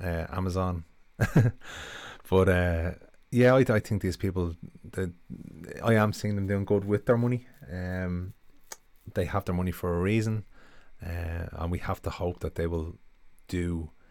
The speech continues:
the best that they can, because we, can we rely on companies that, let's say, the fossil fuel companies? No. Um,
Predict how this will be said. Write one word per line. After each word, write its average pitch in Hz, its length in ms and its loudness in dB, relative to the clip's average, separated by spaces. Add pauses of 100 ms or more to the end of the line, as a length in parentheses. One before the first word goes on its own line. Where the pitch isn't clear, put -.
(1600)
the - 80 0
best 85 340 0
that 85 120 -2
they 85 100 -2
can, 82 380 -4
because 87 240 -6
we, 90 100 -4
can - 180 -6
we 85 60 -2
rely 85 280 0
on 90 160 -2
companies 90 560 -6
that, 80 280 -2
let's 80 140 -8
say, 85 160 -8
the 80 140 -8
fossil - 380 -4
fuel 95 260 0
companies? 92 580 -4
No. 80 380 -6 (300)
Um, 87 340 -6